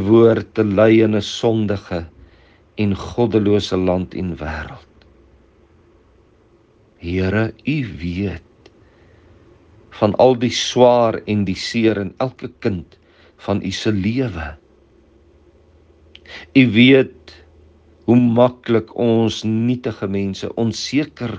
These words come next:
kan word, moedeloos kan word en begin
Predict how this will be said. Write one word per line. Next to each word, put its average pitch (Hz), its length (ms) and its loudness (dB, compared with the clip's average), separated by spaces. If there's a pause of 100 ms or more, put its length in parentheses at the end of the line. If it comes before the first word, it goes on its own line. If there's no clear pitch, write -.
kan 98 240 -4
word, - 540 -10 (920)
moedeloos 135 840 4
kan 101 280 -4
word 82 380 -12 (760)
en 127 180 4
begin 113 360 -2